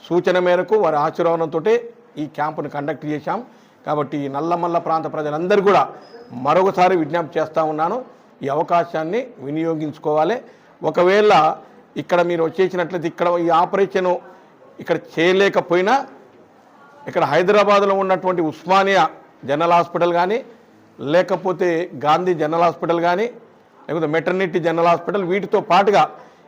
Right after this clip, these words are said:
ఇంకా నిమ్స్, నిజాం ఇన్స్టిట్యూట్ of మెడికల్ సైన్సెస్ ఏదైతే ఉందో పంజగుట్టలో, అక్కడ కూడా పంపించి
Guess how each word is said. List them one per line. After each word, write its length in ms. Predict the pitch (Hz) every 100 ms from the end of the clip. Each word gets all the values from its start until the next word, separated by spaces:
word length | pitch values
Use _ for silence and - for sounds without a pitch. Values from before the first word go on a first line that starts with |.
| -
ఇంకా 280 | - 165 165
నిమ్స్, 400 | 156 202 247 - 147 -
నిజాం 320 | 151 160 190 202
ఇన్స్టిట్యూట్ 360 | 175 - 196
of 60 | 165
మెడికల్ 280 | 160 156 170
సైన్సెస్ 380 | 170 156 160
ఏదైతే 280 | 160 151 147
ఉందో 120 | 170
పంజగుట్టలో, 600 | 165 151 160 160 151 226 - - - - -
అక్కడ 340 | 214 - 214
కూడా 160 | 214 196
పంపించి 640 | 180 165 180 180 165 156